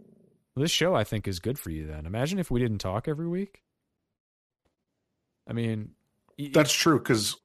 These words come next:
Speaker 2: I, I bury all my feelings.
Speaker 1: Yeah, you'd probably drive your truck through the Home Depot. Just, like, right through it. Like, I can see it happening. I could see the headline. It'd be something we'd discuss on the show.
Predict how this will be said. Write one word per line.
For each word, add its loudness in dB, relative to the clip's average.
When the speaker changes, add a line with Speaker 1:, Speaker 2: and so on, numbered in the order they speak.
Speaker 2:
I, 4
I 2
bury 4
all 4
my -6
feelings. -8
Speaker 1:
Yeah, 2
you'd 2
probably 0
drive 0
your 2
truck -2
through -2
the 2
Home 0
Depot. -6
Just, -2
like, 0
right 0
through -2
it. -16
Like, 0
I 2
can -2
see 0
it 2
happening. -4
I -10
could -10
see -2
the 0
headline. -2
It'd -2
be 2
something 0
we'd 0
discuss 0
on -2
the -2
show. 0